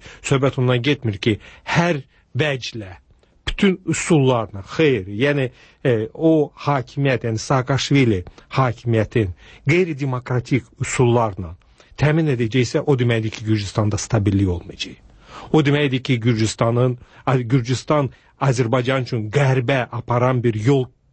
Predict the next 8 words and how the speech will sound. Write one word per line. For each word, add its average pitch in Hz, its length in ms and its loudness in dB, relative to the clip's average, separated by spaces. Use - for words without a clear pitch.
e, 107 160 0
missiyasını 123 640 0
həyata 127 340 2
keçirə 117 400 0
bilməyəcək. 104 520 2
O 156 80 6
deməkdir 127 480 0
ki, 117 200 -2